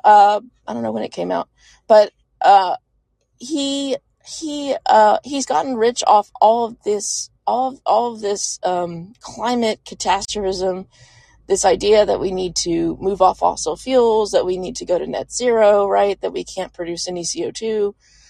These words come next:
um, that we need to go completely renewable. Um, and back then, I don't know how much of, of the talk was about, you know, the solution, right, to go renewable and to go green. I think they were just at that point talking about,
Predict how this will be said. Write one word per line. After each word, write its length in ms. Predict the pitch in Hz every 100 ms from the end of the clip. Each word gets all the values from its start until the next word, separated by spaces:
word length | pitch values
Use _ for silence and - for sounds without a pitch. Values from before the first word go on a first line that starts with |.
| _ -
um, 400 | 170 156 113 - _ -
that 100 | 147
we 120 | 185
need 80 | 175
to 60 |
go 140 | 175 175
completely 460 | - 160 190 170
renewable. 680 | 165 196 226 208 202 196 - _ _ _ -
Um, 280 | 160 165 -
and 80 | -
back 240 | 247 240
then, 340 | 359 330 262 - -
I 80 | 262
don't 160 | 277
know 120 | 220
how 200 | 220 208
much 520 | 202 190 - - - - _ _ _ _
of, 200 | - 170 - _ _ _ _ -
of 120 | 175
the 80 | -
talk 340 | 185 156 -
was 140 | 175
about, 440 | 170 165 165 - -
you 320 | 190 - 202
know, 100 | 190
the 100 | 156
solution, 540 | - 190 214 202 - 151
right, 220 | 165 113
to 120 | 185
go 120 | 180
renewable 480 | 170 151 175 170 170
and 80 | 165
to 60 | 170
go 180 | 151
green. 420 | 156 175 208 - 170 _ - _ _ _
I 180 | - 240
think 200 | 370 208
they 160 | 190 190
were 140 | 190
just 280 | 185 185 -
at 100 | 185
that 220 | 175 -
point 280 | - 175 170
talking 380 | 196 175 - 165
about, 340 | 180 175 175